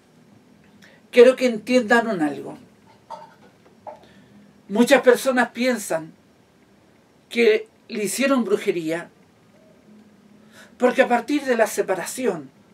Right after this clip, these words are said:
a partir del momento de la ruptura, comienza una serie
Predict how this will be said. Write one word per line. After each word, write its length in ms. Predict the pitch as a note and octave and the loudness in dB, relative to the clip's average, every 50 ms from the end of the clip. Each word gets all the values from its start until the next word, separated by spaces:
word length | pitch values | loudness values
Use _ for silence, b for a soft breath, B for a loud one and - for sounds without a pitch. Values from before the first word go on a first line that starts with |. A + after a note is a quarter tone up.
| _ _ b b b b b b b b b _ | _ _ b b b b b b b b b _
a 160 | - A3+ G#3 | 2 2 4
partir 500 | - G3+ F3+ - - A#3+ B3+ B3+ A3+ F3+ | 6 4 4 4 0 -2 -2 -2 -2 2
del 180 | F3 F#3 F3 E3+ | 2 2 2 2
momento 500 | F3 F#3 G3 A#3 A#3+ A#3 - - E3+ D3+ | -2 -4 -2 -2 -4 -4 -2 -4 -4 -2
de 100 | D#3+ D#3+ | 2 4
la 140 | F#3+ G#3+ | 4 4
ruptura, 580 | A3 C4 C4+ - _ - C4 G#3+ E3 D#3 D3+ - _ _ _ _ _ _ _ _ _ _ _ _ _ _ _ _ _ _ _ _ _ _ _ _ _ _ _ _ _ _ _ _ _ B B B B B B B B B B B B | 4 2 -4 -4 _ -2 -2 0 0 0 -6 -6 _ _ _ _ _ _ _ _ _ _ _ _ _ _ _ _ _ _ _ _ _ _ _ _ _ _ _ _ _ _ _ _ _ B B B B B B B B B B B B
comienza 840 | - B3 A#3+ A#3 A#3 B3+ C4+ C#4 C4+ B3 - - C#4 C4+ C#4 - - - | -2 0 0 2 2 2 2 2 0 -4 -4 -2 0 0 0 -2 -6 -6
una 320 | - A3+ A#3 G#3+ G#3+ G3+ | -4 -2 -2 0 -2 -4
serie 680 | - - - - C#4+ C#4 C4+ E3 D3+ D#3+ F3 F3 - | -4 -8 -4 0 0 0 0 -2 -2 -2 -2 -2 -2